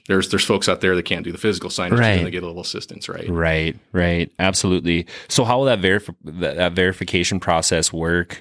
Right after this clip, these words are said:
Speaker 2: um, with the landowner? Will, will it be
Speaker 1: Right.
Speaker 2: verified through
Speaker 1: Yeah,
Speaker 2: the North Dakota
Speaker 1: so,
Speaker 2: Game and Fish, or?
Speaker 1: right. The,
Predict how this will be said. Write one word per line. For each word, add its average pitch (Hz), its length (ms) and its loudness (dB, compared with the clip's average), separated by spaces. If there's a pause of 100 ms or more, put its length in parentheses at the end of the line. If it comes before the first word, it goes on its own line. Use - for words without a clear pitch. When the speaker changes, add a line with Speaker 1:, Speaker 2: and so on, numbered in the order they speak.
(120)
Speaker 2:
um, 78 400 -4
with 95 180 0
the 87 80 -4
landowner? 82 640 -2
Will, 95 180 0
will 92 120 0
it 90 40 0
be 95 80 0
Speaker 1:
Right. 87 80 0
Speaker 2:
verified 90 580 2
through 95 140 -2
Speaker 1:
Yeah, 107 220 4
Speaker 2:
the 92 60 0
North 92 140 2
Dakota 104 200 2
Speaker 1:
so, 92 40 0
Speaker 2:
Game 92 120 4
and 90 80 0
Fish, 107 340 2
or? - 40 2
Speaker 1:
right. 113 280 0
The, 98 360 2